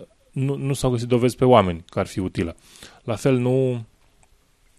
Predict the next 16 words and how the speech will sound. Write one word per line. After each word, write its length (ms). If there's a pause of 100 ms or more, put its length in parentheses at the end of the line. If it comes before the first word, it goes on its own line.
(440)
nu 140
există 200
dovezi, 440
uh, 160
serioase 480
pe 100
care 160
să 160
le 80
fi, 420
să 160
le 80
fi 120
de, 240
găsit 300
nicăieri 420